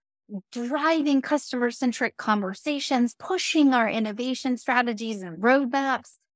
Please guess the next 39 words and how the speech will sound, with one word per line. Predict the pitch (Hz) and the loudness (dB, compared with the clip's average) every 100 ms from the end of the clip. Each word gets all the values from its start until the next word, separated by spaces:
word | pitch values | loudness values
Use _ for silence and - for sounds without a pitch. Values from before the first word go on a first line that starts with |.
| _ - | _ -2
you | 226 | 2
know, | 220 | 4
s-, | 202 - | 2 0
but | 233 220 | -2 2
then | 320 285 | 4 4
we | 277 | 2
gotta | 277 247 | -2 0
figure | 240 233 | 0 2
out | 226 | 4
how | 233 | 2
to | 180 | 2
rapidly | 185 233 226 214 | 2 0 2 2
operationalize | 214 214 190 185 - 165 147 120 | 4 2 2 -2 -2 -4 -4 -8
it. | - 254 370 320 - 392 - | -10 0 4 4 4 0 -2
<laughs> | 415 - _ _ _ - | -8 -12 _ _ _ -2
And | 240 240 | 2 2
again, | 226 262 240 | 2 0 0
that | 220 214 | 0 -2
requires | 233 240 - 226 214 202 | -4 -6 4 4 4 0
both | 180 185 | -2 -4
and. | 190 170 151 165 | -4 -4 -6 -8
And | - 208 202 | -2 -2 -2
for | 214 | -4
organizations | 220 247 247 240 233 226 | 0 2 4 4 2 0
that | 208 175 | 0 -2
don't | 202 196 | 0 -2
embrace | 180 170 175 208 | -4 -2 -2 -2
that, | 277 294 285 - _ _ _ | -2 2 2 0 _ _ _
you | 208 262 | 0 2
get | 240 277 220 | 4 2 4
leaders | 269 285 208 | 4 2 0
that | 190 | -4
just | 196 - - | -6 -8 -14
pit | - 247 254 - | -8 -2 -2 -2
each | 208 - | -4 0
other | 202 196 | 2 2
against | 175 170 165 190 - | 0 0 -2 -2 -8
each | 254 | -4
other. | 277 277 294 294 | -2 0 -2 -4